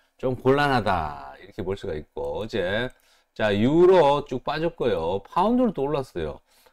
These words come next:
자, 통화들도 조금, 어, 혼조 양상을 좀 보이고 있는 중이고, 호주도 올랐고, 캐나다 올랐고,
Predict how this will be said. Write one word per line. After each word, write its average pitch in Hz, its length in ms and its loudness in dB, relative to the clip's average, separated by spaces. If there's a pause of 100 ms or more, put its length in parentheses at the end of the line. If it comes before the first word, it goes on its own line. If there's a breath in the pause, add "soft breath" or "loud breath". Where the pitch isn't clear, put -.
(120 soft breath)
자, 107 440 2
통화들도 190 720 0
조금, 123 460 -4
어, 87 280 -6
혼조 156 260 -6
양상을 120 360 -4
좀 82 120 -10
보이고 101 300 -8
있는 80 200 -10
중이고, 85 580 -10 (400 soft breath)
호주도 180 340 2
올랐고, 120 680 0
캐나다 135 460 -4
올랐고, 104 960 -4